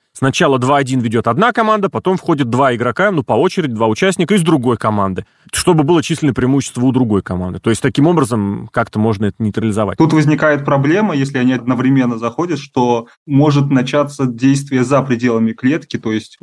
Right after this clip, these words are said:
Speaker 2: одновременно, если с двух, э, команд, э, заходят участники, они могут что-то не поделить и начать бить друг друга еще до входа в ринг. И это было бы как-то странно и слишком отвлекать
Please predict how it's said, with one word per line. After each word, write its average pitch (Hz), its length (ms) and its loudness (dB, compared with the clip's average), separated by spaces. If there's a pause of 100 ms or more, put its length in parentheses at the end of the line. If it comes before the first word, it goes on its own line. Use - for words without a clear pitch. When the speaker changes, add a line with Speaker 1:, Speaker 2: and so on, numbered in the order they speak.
(140)
Speaker 2:
одновременно, 127 720 2
если 117 440 -4
с 104 120 -14
двух, 120 320 -2 (220)
э, 120 160 2
команд, 113 560 2
э, 110 160 2
заходят 113 480 -2
участники, 151 480 0
они 123 160 4
могут 127 360 0
что-то 135 320 -2
не 120 120 4
поделить 127 560 0
и 147 280 2
начать 139 520 -2
бить 139 600 -6 (120)
друг 123 260 0
друга 143 280 4
еще 131 240 0
до 123 500 0
входа 113 300 -4
в 110 120 -6
ринг. 113 320 -2 (160)
И 123 140 2
это 139 220 2
было 135 220 2
бы - 120 -2
как-то - 240 -6
странно 151 400 0
и 123 120 2
слишком 135 360 -4
отвлекать 120 400 -2